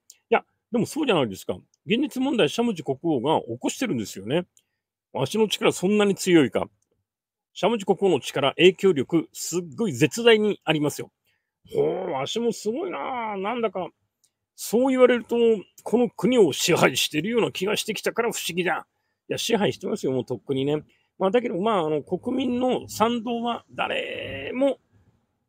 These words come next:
得られてないですよ、誰からも。うん、そんなもん構う、構うことはない。え、国民の賛同を得られなくてもいいんですか？そんなもんどうでもいい。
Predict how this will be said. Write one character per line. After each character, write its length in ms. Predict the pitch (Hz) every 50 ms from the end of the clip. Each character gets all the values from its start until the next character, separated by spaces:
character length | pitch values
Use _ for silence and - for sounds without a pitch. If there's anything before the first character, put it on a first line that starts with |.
| _ _
得 100 | - 185
ら 80 | 214 233
れ 80 | 226 -
て 100 | - 165
な 80 | 175
い 40 | 180
で 40 | 165
す 100 | - -
よ、 140 | 113 95 101
誰 180 | 117 147 143 135
か 100 | 131 139
ら 80 | 143 131
も。 160 | 127 117 - - - - _ _ _ - 95 - 104 - - _ _ _ _ _
う 240 | - - - - -
ん、 60 | -
そ 160 | - - -
ん 40 | -
な 80 | 147 202
も 100 | 285 277
ん 60 | 233
構 600 | - - 180 196 214 214 190 180 165 147 135 131
う、 40 | 117
構 400 | - 120 151 165 165 160 147 131
う 40 |
こ 120 | 104 - -
と 80 | 98
は 60 | 104 104
な 60 | 104
い。 40 | 107 - - - - _ _ _ _ _ _ _ _
え、 160 | 202 226 - - _ _ _ _ _ _ _ _ _ _
国 300 | _ 147 143 180 262 262
民 100 | 254 247
の 80 | 254 208
賛 220 | - 233 226 233
同 160 | 220 226 220
を 40 | 214
得 120 | - - 180
ら 100 | 202 214
れ 80 | 226
な 100 | 226 208
く 60 | - -
て 80 | 131
も 100 | 113 110
い 40 | 135
い 40 | 185
ん 40 | 196
で 100 | 143 101
す 80 | -
か？ 140 | - 113 104 101 - - - - - - - _
そ 300 | _ - - - 160 147
ん 20 | 151
な 80 | 175
も 120 | 226 277 240
ん 40 |
ど 140 | 156 147 160
う 20 | 160
で 80 | 165
も 140 | 170 165 160
い 200 | 156 143 117 95
い。 60 | 87